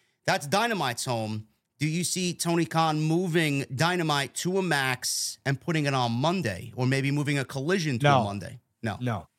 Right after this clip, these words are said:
Speaker 2: Tony Khan will never compete with the N F L because that's like, you know, robbing Peter to pay Paul.
Speaker 1: Yeah.
Speaker 2: He's, he's, you know, he's, he's very invested, obviously, in the Jaguars and all that other stuff. And it's a,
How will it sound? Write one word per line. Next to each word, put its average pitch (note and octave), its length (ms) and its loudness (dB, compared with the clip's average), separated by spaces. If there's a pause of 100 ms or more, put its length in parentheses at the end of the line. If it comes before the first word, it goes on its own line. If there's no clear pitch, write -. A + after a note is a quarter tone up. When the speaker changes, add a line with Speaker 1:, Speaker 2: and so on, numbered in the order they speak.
(420)
Speaker 2:
Tony G#3+ 260 6
Khan G3+ 280 6
will D#3+ 80 2
never D3+ 320 4
compete D3 360 0
with C3 100 -4
the B2+ 120 -2
N B2 80 0
F B2 160 -4
L F#2 320 -2 (360)
because B2 460 0
that's C3 220 2
like, A#2 200 2 (560)
you C3+ 140 0
know, F#2+ 240 -6 (180)
robbing C3 280 2
Peter C3+ 260 2
to A2+ 80 -2
pay A#2+ 180 0
Paul. B2 460 2 (280)
Speaker 1:
Yeah. G#2 140 -4
Speaker 2:
He's, G#2+ 380 -12 (300)
he's, E3 280 0 (380)
you F3+ 80 2
know, D3 100 4
he's, D3 140 0
he's D3 180 -2
very F3 380 4
invested, D3+ 560 2
obviously, D3+ 460 2
in D3 80 -2
the C3 80 0
Jaguars D3+ 640 4
and C#3+ 80 0
all C#3+ 120 2
that C#3 120 0
other C#3+ 160 0
stuff. D#3+ 320 4
And C#3 100 0
it's C3 160 -2
a, A#2+ 60 -4